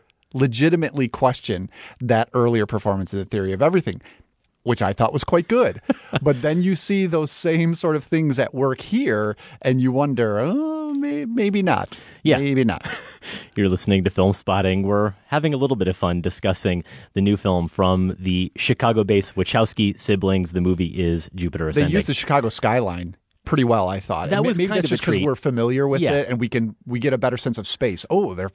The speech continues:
Speaker 1: flying past that. They're
Speaker 2: But
Speaker 1: flying
Speaker 2: visually,
Speaker 1: past this.
Speaker 2: visually, and you touched on this a little bit, this movie was in three D. Maybe this is a good thing that I found myself throughout the movie and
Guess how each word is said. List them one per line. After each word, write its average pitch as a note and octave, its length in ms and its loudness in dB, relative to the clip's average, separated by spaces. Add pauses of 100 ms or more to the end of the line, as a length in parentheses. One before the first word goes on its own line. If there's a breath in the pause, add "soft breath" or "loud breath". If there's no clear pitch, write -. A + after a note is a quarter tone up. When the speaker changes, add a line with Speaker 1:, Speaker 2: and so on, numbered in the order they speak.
Speaker 1:
flying A#2 420 -2
past C#3 280 0
that. E3 220 0
They're F3 120 2
Speaker 2:
But B2+ 40 -4
Speaker 1:
flying B2+ 200 0
Speaker 2:
visually, A#2+ 380 2
Speaker 1:
past B2 120 0
this. - 240 -14
Speaker 2:
visually, A#2 500 2
and A2 160 2
you B2+ 100 2
touched - 260 -2
on A2 80 2
this G#2 160 0
a G2+ 60 -2
little A2 200 2
bit, F2 240 -2 (480 soft breath)
this D3+ 180 2
movie F#3 220 2
was B2+ 100 -2
in C3 140 2
three G#2+ 220 0
D. E2+ 280 -6 (300)
Maybe D#3+ 240 2
this F#3 180 -2
is E3 80 -2
a B2 60 2
good A2 260 0
thing C#3+ 200 0
that A2 100 2
I G#2 80 2
found G#2+ 240 0
myself G#2 420 0
throughout A2 400 -2
the - 80 0
movie G2 420 0
and G2+ 440 -2